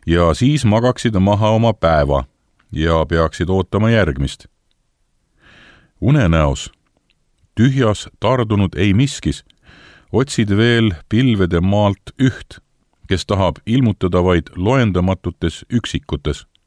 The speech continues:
Vaata, ta elab ka sinus ja kõneleb: „Ma olen teie keskel, aga te ei kuule minu sõnu, sest mu hääl on nii õrn ja tasane kui kauge linnu häälitsus.“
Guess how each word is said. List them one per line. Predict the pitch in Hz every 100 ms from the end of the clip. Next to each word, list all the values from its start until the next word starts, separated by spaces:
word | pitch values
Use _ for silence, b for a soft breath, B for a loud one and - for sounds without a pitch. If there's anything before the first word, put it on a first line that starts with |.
| _ _ b b b b b b b b
Vaata, | 98 117 - - 71 - _ _ _ _ _ _ _
ta | 104 110 113
elab | 127 113
ka | - 113 113
sinus | - 147 131 107
ja | 117
kõneleb: | 104 98 80 71 69 _ _ _ _ _ _ _ _ _ -
„Ma | 85
olen | 101 120 92
teie | 120 135 120
keskel, | 110 107 - 90 82 b b b b b
aga | 104 127 110
te | -
ei | 113 104
kuule | - 120 127 95
minu | 95 101
sõnu, | 90 120 98 71 - _ _ _ _ _ -
sest | 92 85 -
mu | 82 78
hääl | 82 98 101 85
on | 80 80
nii | 113 110
õrn | 127 120 90 85
ja | 78
tasane | 101 131 113 92 87 B B B B B -
kui | 76 73
kauge | - 113 151 120 104
linnu | 101 107 107
häälitsus.“ | 82 98 80 65 - - 67